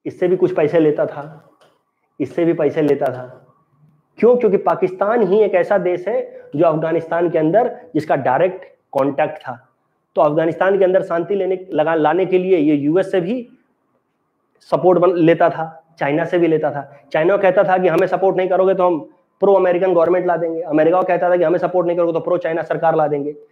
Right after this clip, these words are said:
लेकिन ये जो bargain करने वाली, ये जो, अ, अ, अ, उनको दोनों साइड को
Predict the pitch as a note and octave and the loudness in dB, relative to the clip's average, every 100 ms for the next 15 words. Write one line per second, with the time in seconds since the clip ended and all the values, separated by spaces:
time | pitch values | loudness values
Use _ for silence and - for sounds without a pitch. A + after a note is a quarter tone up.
0 | _ _ - E3+ F#3+ E3 A#3 A3+ F#3 E3+ | _ _ 0 2 2 4 2 4 2 2
1 | B3+ - _ _ _ _ _ _ C3 C#3 | 0 -6 _ _ _ _ _ _ -4 -2
2 | E3 F3 A3 G3 F3 F3+ E3+ D#3 D#3+ F#3 | 0 2 0 2 0 0 0 0 -2 -2
3 | F3 E3 F3 A3 A3+ - - - - - | -2 0 0 0 -2 -14 -20 -12 -10 -8
4 | F#3 D#3+ - - _ - D#3+ E3 E3+ _ | -6 -6 -8 -18 _ -4 -4 -4 -10 _
5 | _ E3 E3+ F3+ D#3 - - _ _ _ | _ 0 4 2 2 -6 -20 _ _ _
6 | _ _ _ _ D#3+ D#3 F3+ G3+ F3+ F3 | _ _ _ _ -2 2 2 2 2 2
7 | F3 - - _ - D#3+ F3 A3+ | 0 -14 -20 _ 0 2 2 -2